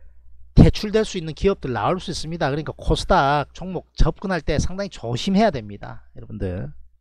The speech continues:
자, 꽁이도 어서 오고. 케이디엠, 케이디캠.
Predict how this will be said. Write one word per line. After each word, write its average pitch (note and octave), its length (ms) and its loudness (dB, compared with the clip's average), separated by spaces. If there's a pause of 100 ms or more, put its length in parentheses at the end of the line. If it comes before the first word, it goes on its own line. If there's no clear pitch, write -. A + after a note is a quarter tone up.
(1500)
자, G2+ 180 -8
꽁이도 B2 600 -2 (160)
어서 C#3 240 0
오고. A#2+ 360 -6 (2000)
케이디엠, D#3+ 1120 0 (1600)
케이디캠. E3 640 4